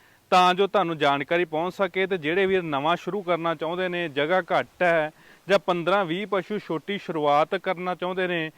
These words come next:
ਤਾਂ ਉਹਨਾਂ ਵਾਸਤੇ ਬਹੁਤ ਵਧੀਆ ਮਾਡਲ ਹੈ। ਵੀਡੀਓ 'ਚ ਜੁੜੇ ਰਿਹਾ ਜੇ, ਆਜੋ ਤੁਹਾਨੂੰ ਸਾਰਾ ਦਿਖਾਉਣੇ ਆ ਜੀ। ਇੱਧਰ ਪਹਿਲਾਂ ਤਾਂ ਆਪਾਂ ਬਾਹਰ ਹੀ ਆ ਜੀ, ਇੱਧਰ ਆ ਰੂਮ ਆ ਜਾਂਦਾ ਜੀ, ਠੀਕ ਹੈ ਜੀ। ਇੱਥੇ ਰਹਿਣ ਰੂਣ ਵਾਸਤੇ ਵਧੀਆ ਰੂਮ ਬਣਿਆ ਹੋਇਆ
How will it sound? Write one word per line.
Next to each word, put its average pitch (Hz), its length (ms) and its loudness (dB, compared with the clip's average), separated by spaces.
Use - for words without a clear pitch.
ਤਾਂ 214 80 4
ਉਹਨਾਂ 220 180 2
ਵਾਸਤੇ 220 260 4
ਬਹੁਤ 220 320 4
ਵਧੀਆ 196 300 0
ਮਾਡਲ 120 300 -2
ਹੈ। 131 120 0
ਵੀਡੀਓ 170 300 0
'ਚ 190 100 0
ਜੁੜੇ 147 300 0
ਰਿਹਾ 170 200 6
ਜੇ, 226 180 0
ਆਜੋ 180 220 6
ਤੁਹਾਨੂੰ 175 260 2
ਸਾਰਾ 120 280 4
ਦਿਖਾਉਣੇ 123 380 -2
ਆ 98 80 0
ਜੀ। 98 120 -12
ਇੱਧਰ 202 280 4
ਪਹਿਲਾਂ 220 340 4
ਤਾਂ 214 120 4
ਆਪਾਂ 208 240 4
ਬਾਹਰ 160 280 6
ਹੀ 208 120 -2
ਆ 202 80 0
ਜੀ, 202 300 -8
ਇੱਧਰ 185 260 -2
ਆ 214 120 4
ਰੂਮ 160 280 -2
ਆ 190 120 2
ਜਾਂਦਾ 190 320 0
ਜੀ, 165 160 -6
ਠੀਕ 170 200 -4
ਹੈ 214 80 6
ਜੀ। 190 180 -2
ਇੱਥੇ 165 300 -2
ਰਹਿਣ 170 280 0
ਰੂਣ 175 200 -8
ਵਾਸਤੇ 160 380 -4
ਵਧੀਆ 156 300 -4
ਰੂਮ 139 240 -6
ਬਣਿਆ 160 260 -2
ਹੋਇਆ 156 320 0